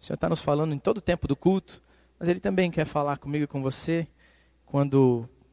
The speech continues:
abrimos nossa Bíblia e paramos pra ouvir alguma coisa que Ele tem a ministrar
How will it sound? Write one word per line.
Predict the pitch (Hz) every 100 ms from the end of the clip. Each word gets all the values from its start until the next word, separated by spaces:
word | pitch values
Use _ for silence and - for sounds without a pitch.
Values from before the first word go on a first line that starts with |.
| _ 123
abrimos | 123 147 156 151
nossa | 151 - 127
Bíblia | 139 170 151 123 120
e | 120 123 127 _ _ _ _ _
paramos | - 131 143 -
pra | 139 139
ouvir | 120 139 147
alguma | 135 139 135
coisa | - 147 147 135
que | -
Ele | 139 135
tem | 131 135 - _ _ _ _ _
a | 131
ministrar | 147 135 - 147 147